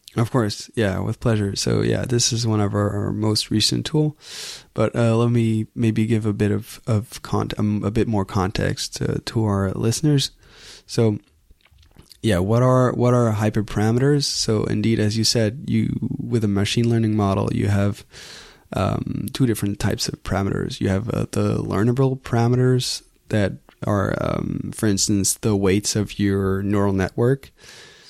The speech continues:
um, that will be, uh, uh, that will be optimized using, uh, for example, uh, your stochastic, uh, gradient descent method or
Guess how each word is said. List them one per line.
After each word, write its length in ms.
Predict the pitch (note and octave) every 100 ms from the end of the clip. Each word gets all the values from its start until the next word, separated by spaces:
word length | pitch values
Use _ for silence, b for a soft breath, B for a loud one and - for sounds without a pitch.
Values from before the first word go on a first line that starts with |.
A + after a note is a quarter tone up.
| B _
um, 260 | - G2+ F#2+
that 180 | G2 F#2+
will 200 | G#2 G#2
be, 520 | G#2 G2+ G2 G2 F#2+
uh, 400 | - - - - - - -
uh, 320 | G2+ F#2 F#2 -
that 140 | G#2+
will 140 | A2 A2
be 180 | G#2+ G#2
optimized 600 | F2+ - G2+ F#2+ F2+ -
using, 500 | A#2 A2 G#2+ - - -
uh, 380 | - - - -
for 160 | -
example, 680 | F#2 G2 G#2+ - - G#1 -
uh, 140 | - -
your 380 | - - - G1+ G1+
stochastic, 760 | - A2 - F#2+ - G2 -
uh, 800 | - G2+ - - G#2 A2 A2+ B2+
gradient 440 | C#3 G2+ F#2+ G2
descent 360 | - - G2+ -
method 500 | G2 G#2 A2+ A2+ A2+
or 400 | A2+ G#2 G#2+ C3